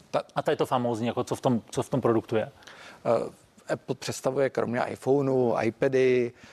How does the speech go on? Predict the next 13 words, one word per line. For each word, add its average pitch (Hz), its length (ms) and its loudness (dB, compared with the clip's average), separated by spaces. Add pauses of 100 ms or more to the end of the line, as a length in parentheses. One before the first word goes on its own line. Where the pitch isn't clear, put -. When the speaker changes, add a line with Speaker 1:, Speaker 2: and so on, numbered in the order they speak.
(260)
Speaker 1:
eh, 98 480 0
sluchátka 135 920 2
a - 200 -4
spoustu - 360 -8
dalších 139 340 -2
zařízení. 131 600 -2 (520)
Eh, 120 40 4
nicméně 156 560 0 (260)
to, 147 100 0
co 190 380 0
vždycky 123 360 -6
se 160 320 2 (240)
mezi 127 440 4